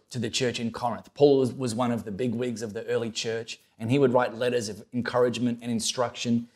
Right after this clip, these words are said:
to the various churches around the known world. And this is one of the letters that he wrote to the church in Corinth. And he, and he said this to them, he wrote this to them, Do you not know that your bodies are temples of the Holy Spirit who is in you, whom you've received from God.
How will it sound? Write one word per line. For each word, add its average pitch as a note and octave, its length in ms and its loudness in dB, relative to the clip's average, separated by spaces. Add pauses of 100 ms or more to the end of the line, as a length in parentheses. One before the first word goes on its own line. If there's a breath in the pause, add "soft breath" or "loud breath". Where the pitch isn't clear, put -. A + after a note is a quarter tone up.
(120)
to C3 100 -4
the A2+ 120 0
various A#2 420 -2
churches A#2 460 -6
around A2+ 260 -4
the A2 80 -2
known A#2 280 -2
world. A2 260 -4
And B2+ 80 2
this B2+ 120 -2
is E3 80 0
one E3 140 0
of D3+ 60 2
the C3+ 80 4
letters A2+ 360 -2
that A#2+ 120 -2
he C#3 80 -2
wrote A2 280 -4 (380 soft breath)
to - 80 0
the A#2+ 100 4
church A#2 320 0
in A#2 120 -2
Corinth. C3 520 -2
And C#3+ 80 -4
he, C#3 120 -8
and D#3 100 0
he E3 60 0
said B3+ 260 4
this G3 180 -2
to B2 100 -4
them, G#2 140 -4
he A2 80 -4
wrote F#3+ 240 6
this E3+ 140 -2
to - 100 -12
them, G2 220 -10 (400 soft breath)
Do C3+ 120 10
you D4+ 140 6
not C4+ 220 2
know C3+ 240 6
that C3 160 4
your B2+ 100 0
bodies B2 560 0
are A2 100 -6
temples - 800 -6 (280)
of C3 140 4
the A#2+ 80 2
Holy C#3+ 260 2
Spirit C3+ 520 0 (420)
who F3 140 10
is A#2+ 140 8
in A#2 160 6
you, D3+ 260 2 (200)
whom D3 180 4
you've C3 120 2
received C3+ 340 0
from C3+ 160 -2
God. B2+ 360 0